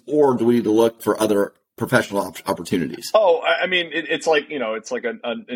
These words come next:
Speaker 2: a not funny joke, obviously. It's like, "Believe me, I want you to get drafted just as much as you wanna get drafted. Like, we will
Speaker 1: And
Speaker 2: be
Speaker 1: it's high,
Speaker 2: tied,
Speaker 1: like, you draft-
Speaker 2: we will be tied into this together, my friend. Trust me, I'm not gonna sandbag your, your draft potential, your draft chances here."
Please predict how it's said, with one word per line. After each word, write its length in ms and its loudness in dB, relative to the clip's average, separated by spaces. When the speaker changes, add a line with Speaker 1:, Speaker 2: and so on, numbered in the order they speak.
Speaker 2:
a 80 -4
not 340 0
funny 260 0
joke, 300 2
obviously. 400 -2
It's 140 -6
like, 220 -2
"Believe 380 2
me, 180 -2
I 100 6
want 300 0
you 120 -4
to 100 -4
get 200 0
drafted 500 -2
just 340 0
as 160 -8
much 200 -2
as 180 -10
you 100 -10
wanna 240 -4
get 160 -8
drafted. 480 -8
Like, 220 -6
we 140 2
will 160 4
Speaker 1:
And 80 6
Speaker 2:
be 80 6
Speaker 1:
it's 40 0
high, 340 4
Speaker 2:
tied, 20 -4
Speaker 1:
like, 180 -4
you 240 -2
draft- 160 0
Speaker 2:
we 120 4
will 160 2
be 160 2
tied 360 4
into 220 -2
this 280 -8
together, 400 -2
my 200 -6
friend. 280 -10
Trust 340 -2
me, 100 -8
I'm 100 -6
not 160 0
gonna 160 -2
sandbag 800 0
your, 240 -8
your 140 -4
draft 400 2
potential, 380 -4
your 100 -10
draft 260 2
chances 340 -8
here." 180 -10